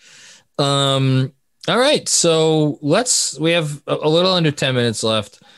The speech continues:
Um, yeah, Jonas Platt is saying he'd, he'd rather Bullock and Burks. Like, that's, that's kind of how I'm gonna emerge from today. If I'm, if I'm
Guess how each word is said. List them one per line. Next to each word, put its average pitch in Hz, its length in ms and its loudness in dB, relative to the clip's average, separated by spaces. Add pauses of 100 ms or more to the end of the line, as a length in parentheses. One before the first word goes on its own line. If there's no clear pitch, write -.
(340)
Um, 120 580 0 (140)
yeah, 214 220 2
Jonas 170 320 0
Platt 160 260 0
is 143 100 0
saying 131 300 0
he'd, 135 160 -4
he'd 131 200 -2
rather 127 280 0
Bullock 117 380 0
and 107 120 0
Burks. 110 360 -2
Like, 139 240 -2 (360)
that's, - 360 -4
that's 262 220 -4
kind 208 280 0
of 170 180 2 (1300)
how 175 280 0
I'm 151 160 2
gonna 156 220 4
emerge 143 420 2
from 131 180 -2
today. 123 520 0
If 117 220 -4
I'm, 123 260 -2
if 123 120 -2
I'm 151 360 2